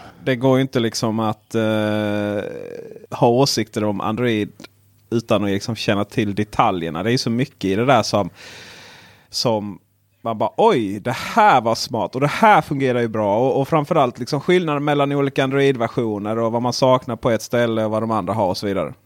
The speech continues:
Det finns ju tyvärr inget, varje gång man byter tillverkare så får man ju, får vi en ny Android-version. Och då saknar man ju alltid någonting från den andra tillverkarens version och så gillar man ju någonting på den nya. Sådär.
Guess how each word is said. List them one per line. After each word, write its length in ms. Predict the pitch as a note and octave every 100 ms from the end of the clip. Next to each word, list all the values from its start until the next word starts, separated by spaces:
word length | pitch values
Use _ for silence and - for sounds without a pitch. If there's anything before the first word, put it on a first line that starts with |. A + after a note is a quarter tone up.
| _
Det 60 | B2
finns 300 | - B2 -
ju 40 |
tyvärr 240 | G#2+ C#3+ B2
inget, 420 | B2 A#2 - -
varje 200 | C#3 C#3+
gång 140 | C#3+ E3
man 140 | C#3
byter 680 | C#3+ B2 - A#2 A2+ A2+ A2+
tillverkare 600 | - C3 A#2 G#2 - G#2+
så 100 | G#2+
får 120 | B2+
man 160 | A2 G#2+ A#2
ju, 60 | C3
får 220 | - B2+ A2+
vi 160 | A#2
en 100 | A#2
ny 160 | A#2+ C3
Android-version. 840 | B2+ B2+ C3 D3 A#2+ - A2+ A2 - - - - - -
Och 220 | - -
då 120 | B2+ A#2+
saknar 460 | D3+ F3 G3 D3
man 120 | C3
ju 60 | C3+
alltid 300 | C#3 D3+ C3+
någonting 500 | C3+ A#2 - F#3+ F3+
från 180 | D3+ C#3
den 160 | C#3
andra 480 | C#3 A#2+ A2 A2+ D3+ E3+ _
tillverkarens 680 | - F3 F3 C3+ - A2+ A#2+
version 420 | B2+ - C3 A2+ -
och 220 | B2+ -
så 160 | C3+
gillar 320 | C3 C#3+ C3+ B2
man 120 | B2+
ju 60 | B2+
någonting 600 | C3+ A#2+ C3+ B2 A2+ A2+ _ -
på 340 | B2 A#2 A2+ -
den 240 | - B2+ A#2+
nya. 340 | C3+ C#3+ D#2 - _ _
Sådär. 260 | - B2 G#2+